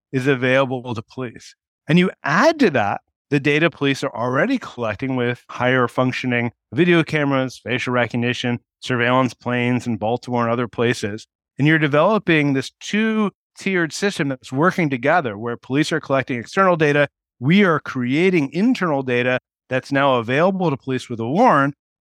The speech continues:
And we are essentially creating our own, I call it dystopia prime, where we are selling ourselves and our desire for surveillance and safety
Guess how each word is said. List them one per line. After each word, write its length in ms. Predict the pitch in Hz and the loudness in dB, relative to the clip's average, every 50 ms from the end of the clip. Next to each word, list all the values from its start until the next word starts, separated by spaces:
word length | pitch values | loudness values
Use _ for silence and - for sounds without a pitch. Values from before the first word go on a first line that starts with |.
| _ _ | _ _
And 280 | 139 151 156 151 143 139 | -2 0 0 0 0 0
we 200 | 156 180 202 214 | 0 -2 -2 -2
are 440 | 165 160 151 151 147 147 147 156 | 0 0 2 2 0 0 -2 -4
essentially 640 | 156 131 - - - 160 165 190 208 196 - 175 147 | -6 -8 -10 -10 -6 -4 -2 -2 -2 -2 0 -2 -2
creating 680 | - - 139 127 123 127 139 151 151 151 139 135 131 | -2 -4 -4 -2 0 0 0 0 2 0 0 0 -2
our 300 | 131 120 120 123 131 131 | -2 -2 -2 -2 -2 -2
own, 440 | 123 139 147 156 156 156 151 151 147 - _ _ _ _ _ _ _ | 0 2 4 4 4 4 4 2 2 -2 _ _ _ _ _ _ _
I 120 | 117 117 117 | -12 -12 -8
call 220 | - 147 127 117 | -4 -2 -2 -2
it 80 | 117 - | -4 -4
dystopia 640 | - 123 - - - 147 160 135 - 147 143 139 | -8 -10 -8 -2 0 0 0 0 0 -2 -2 -2
prime, 480 | - - - 147 165 165 127 113 110 113 | -2 -2 0 2 2 2 0 -2 -4 -4
where 140 | 120 123 123 | -6 -6 -4
we 160 | 117 135 139 | -4 -2 0
are 160 | 147 143 139 | 0 0 -2
selling 580 | - - - - 151 151 175 190 190 175 156 156 | -2 -6 -6 -2 0 0 2 2 2 0 0 -2
ourselves 800 | 135 127 135 139 - - - 147 147 143 135 127 123 123 117 | -2 -4 -6 -6 -6 -6 -4 -2 -2 -2 -2 -2 -4 -6 -8
and 160 | - 131 127 135 | -10 -10 -8 -8
our 240 | 139 131 131 127 | -6 -4 -4 -2
desire 480 | 127 131 120 104 120 120 135 139 147 147 | -2 -2 -2 0 0 0 0 0 0 -2
for 160 | - - 139 | -4 -6 -8
surveillance 580 | 120 - - 123 120 127 131 131 135 127 113 - | -8 -8 -8 -6 -4 -2 -2 0 -2 -4 -4 -6
and 100 | 127 107 | -8 -6
safety 540 | - 151 170 190 202 - - 123 120 117 | -4 -2 -2 -2 -2 -4 -6 -6 -4 -4